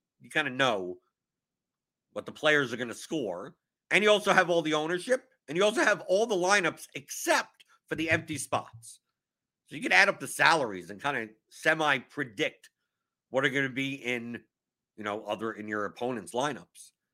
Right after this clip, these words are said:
So that's why he says being able to have the actual lineups at one P M and having the actual ownerships and the salaries remaining for the field,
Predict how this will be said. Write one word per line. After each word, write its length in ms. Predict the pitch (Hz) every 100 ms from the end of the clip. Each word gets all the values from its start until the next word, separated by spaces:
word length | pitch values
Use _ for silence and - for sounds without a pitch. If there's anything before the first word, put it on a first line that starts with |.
| _ _ _
So 180 | - 113
that's 220 | 139 -
why 200 | 131 123
he 80 | 117
says 320 | - 196 95
being 200 | 120 131
able 160 | 123
to 60 | 127
have 120 | 131
the 100 | 131
actual 260 | 127 - 127
lineups 260 | 127 117
at 60 | 123
one 160 | 117 110
P 160 | 139
M 200 | 143 123 - -
and 120 | 120
having 160 | 143 139
the 100 | 135
actual 280 | 135 - 123
ownerships 560 | 208 269 - 107 - 113
and 80 |
the 60 | 107
salaries 460 | - 131 143 143 117
remaining 360 | 127 127 120
for 100 | 117
the 80 | 113
field, 460 | - 214 113 113